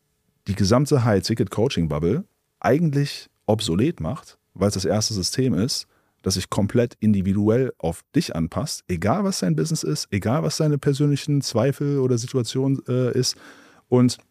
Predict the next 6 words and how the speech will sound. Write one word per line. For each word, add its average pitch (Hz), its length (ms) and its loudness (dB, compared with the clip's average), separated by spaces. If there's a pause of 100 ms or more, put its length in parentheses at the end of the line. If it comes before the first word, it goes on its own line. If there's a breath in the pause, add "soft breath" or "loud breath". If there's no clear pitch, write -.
(720)
dementsprechend 135 640 2
muss 127 180 2
man 135 100 2
einfach 123 200 -2
realisieren, 113 640 0 (2750)
Businesspläne 107 1300 0